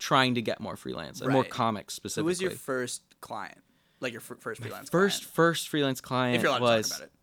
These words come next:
Speaker 2: about it.
Speaker 1: uh, yeah, it, it was, it was these guys, um, Freebase Samples. There's some, they're, um, a duo, uh, like, hip, like, is it, like, rap. It was rap. And,
Speaker 2: Okay.
Speaker 1: um,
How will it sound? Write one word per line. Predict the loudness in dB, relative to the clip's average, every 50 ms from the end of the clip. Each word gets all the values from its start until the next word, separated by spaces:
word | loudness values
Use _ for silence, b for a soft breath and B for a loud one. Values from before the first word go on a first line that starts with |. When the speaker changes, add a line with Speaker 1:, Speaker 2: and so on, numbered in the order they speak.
| _ _ -6
Speaker 2:
about | -6 0
it. | 4
Speaker 1:
uh, |
yeah, | 4 6 6 6 4
it, | 4 2 0 -2
it | 0 2
was, | 2 2 2 2
it | 2
was | 2 2 2
these | -2 -6 -6
guys, | -4 -2 0 0 0 -2 -4 -8 -14 -14 -12
um, | -8 -6 -6 -6 -6 -8 -8 -2
Freebase | 0 2 6 8 8 6 6
Samples. | 4 0 0 0 -2 -2 -6 -8 -6
There's | -6 -6 -6
some, | -4 -4 -6 -6 -4
they're, | -4 -2 0 0 0 0
um, | -2 -2 -2 -2 -2 -4 -6 -8 -10 _ b b b b b b b b b b b b b b b b
a | -4 -4
duo, | -4 -2 0 2 4 4 4 4 4 2 2
uh, | 2 0
like, | 0 0 -2
hip, | -4 -6 -8 -8 -8
like, | -8 -8 -8 -8 _ _ _ _ -16
is | -12 -10
it, | -10 -10 -10 _ _ _ _ _ _ _ _ _ _ _ -12 -6
like, | -2 -2 0 4
rap. | 6 6 6 6 4 0
It | 0
was | 0 2
rap. | 2 2 2 0 -4 _ -2
And, | 0 2 4 4
Speaker 2:
Okay. | 6 6
Speaker 1:
um, | 6 6 4 4 2 0 -4